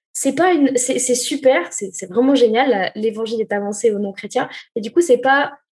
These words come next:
facile pour, euh, condu-, reconduire les groupes d'année en année, puisque une fois que les chrétiens passent à la fac,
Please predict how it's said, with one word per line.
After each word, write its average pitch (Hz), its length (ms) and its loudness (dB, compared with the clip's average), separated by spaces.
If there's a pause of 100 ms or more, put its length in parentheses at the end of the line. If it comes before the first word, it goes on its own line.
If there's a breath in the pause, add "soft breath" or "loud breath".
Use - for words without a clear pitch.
(160)
facile 285 500 -4
pour, - 340 2 (120)
euh, 202 240 4
condu-, 262 400 -4
reconduire 262 500 2
les 233 140 6
groupes 254 400 0
d'année 220 280 0
en 208 120 -2
année, 208 260 -4 (240)
puisque - 320 -12
une 247 140 2
fois 247 160 2
que 240 80 0
les 226 60 2
chrétiens 226 360 -4
passent 247 240 -2
à 214 60 0
la 190 100 2
fac, 240 320 -4